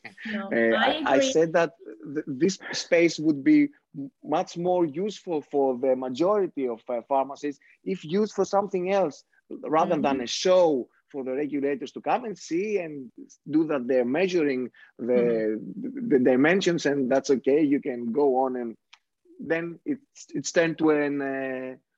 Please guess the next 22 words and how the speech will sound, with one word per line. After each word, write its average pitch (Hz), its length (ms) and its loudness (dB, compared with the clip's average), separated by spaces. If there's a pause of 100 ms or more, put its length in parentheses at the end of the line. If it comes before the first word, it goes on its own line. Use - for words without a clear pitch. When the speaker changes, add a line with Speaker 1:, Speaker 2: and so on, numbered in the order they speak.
(640)
Speaker 2:
uh, - 220 -2
stock 156 320 0
area. 107 400 2 (160)
We 147 180 0
can, 170 340 -6
<laughs> 160 60 0
you 160 80 4
can, 147 360 -2
you 147 80 2
can. 131 320 -4 (640)
<laughs> 160 160 -6 (680)
Speaker 1:
I, 247 360 0 (200)
I 240 180 2
totally 254 560 0
agree, 175 420 -10 (100)
and 226 160 0
I 233 40 4
like 254 200 2
the 262 80 -4
term 233 320 -2
show. 165 500 -4 (220)
I, 226 220 -4